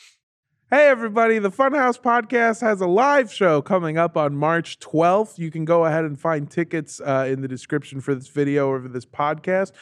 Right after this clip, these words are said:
You can also find a link to them on our Twitter, I believe. Uh, there's a bunch of different options for tickets, one that includes a Q and A with the entire crew,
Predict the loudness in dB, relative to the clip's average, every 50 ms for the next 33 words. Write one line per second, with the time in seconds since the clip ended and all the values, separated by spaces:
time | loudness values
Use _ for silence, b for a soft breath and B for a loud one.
0 | B B B B B -4 -2 0 0 0 0 0 -2 -4 0 0 0 0 0 0
1 | 0 0 0 0 0 0 0 2 2 0 0 -2 -2 0 0 0 0 -2 -4 -4
2 | -8 -10 -10 -2 0 2 2 2 0 -4 -6 B B B B B B -2 -2 0
3 | 0 0 2 2 2 2 0 -2 -4 -8 -10 -6 -2 0 2 2 2 0 0 -2
4 | -2 -2 -2 -2 -4 -4 -4 -4 -4 -4 -6 -4 -4 -4 -4 -4 -6 -4 -2 -2
5 | -2 -2 -4 -6 -6 -6 -6 -6 -8 -10 -4 -2 -2 0 -2 -2 b b b b
6 | b b _ -2 -2 0 2 0 -2 -2 -4 -8 -8 -4 -2 0 0 0 0 -2
7 | -2 -2 -2 -4 -4 -2 0 0 0 -2 -2 -2 -4 -4 -4 -6 -8 _ -10 -6
8 | -2 -2 -2 0 0 0 0 0 0 0 0 -2 -4 -4 -6 -8 -8 -6 -4 -2
9 | -2 -2 -2 -4 -6 -2 0 2 2 2 2 0